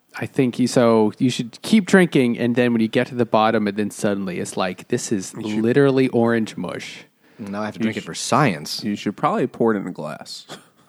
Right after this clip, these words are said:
Speaker 3: Nope, I'm gonna be surprised.
Speaker 2: <laughs> Not recommended. Uh,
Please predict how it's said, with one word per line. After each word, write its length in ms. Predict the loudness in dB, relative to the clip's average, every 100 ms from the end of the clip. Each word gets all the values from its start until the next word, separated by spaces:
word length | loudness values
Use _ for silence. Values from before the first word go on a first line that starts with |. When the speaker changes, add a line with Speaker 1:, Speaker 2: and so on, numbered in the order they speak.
| _ _ _ -20 _ _ -8
Speaker 3:
Nope, 320 | -2 -2 -2 -8
I'm 100 | -4
gonna 100 | -2
be 120 | -2
surprised. 500 | -6 -6 -4 -2 2 2 4 0 2 0 0 -14
Speaker 2:
<laughs> 680 | -20 _ -20 -20 -20 -20 _
Not 240 | -8 -6 -4
recommended. 540 | -6 -10 -12 -16 -20 _
Uh, 280 | -4 -2 -2